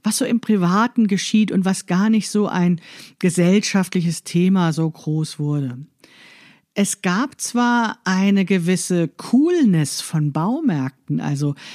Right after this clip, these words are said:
als dann eben diese Hornbach-Werbung mit diesem Yippie-Yay oder <laughs> ich kann's jetzt grad gar nicht singen, aber ihr wisst alle, ihr habt die Melodie im Kopf, wenn ich davon spreche, ähm, kam, da wurde natürlich sozusagen dieses piefige Image des Bastelkellers von Fatih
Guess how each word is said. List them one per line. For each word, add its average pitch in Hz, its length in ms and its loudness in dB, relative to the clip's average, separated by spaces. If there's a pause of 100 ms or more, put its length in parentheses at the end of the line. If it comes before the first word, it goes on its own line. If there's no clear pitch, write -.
(100)
als - 220 -8
dann 170 160 -2
eben 160 240 -2
diese 151 420 -2
Hornbach-Werbung 170 960 0
mit 160 140 0
diesem 160 240 0
Yippie-Yay 180 720 0
oder 175 260 0 (200)
<laughs> 208 180 -2
ich 180 160 -6
kann's 185 180 -6
jetzt 165 140 -8
grad 160 200 -6
gar 160 140 -6
nicht 160 180 -8
singen, 226 280 0
aber 180 100 -2
ihr 196 160 -2
wisst 262 200 -4
alle, 202 180 2
ihr 185 60 2
habt 180 100 -6
die 202 60 2
Melodie 196 320 0
im 170 120 -2
Kopf, - 240 -6 (300)
wenn 170 100 -2
ich 165 80 -2
davon 160 240 -4
spreche, 185 460 -2 (560)
ähm, 185 340 2
kam, 214 680 2 (800)
da 180 380 0
wurde 262 280 2
natürlich 226 520 2
sozusagen 185 460 0
dieses 156 340 -2
piefige 240 1000 2 (100)
Image 196 580 0
des 165 220 -2
Bastelkellers 165 880 -4
von 156 180 -6
Fatih 180 480 -2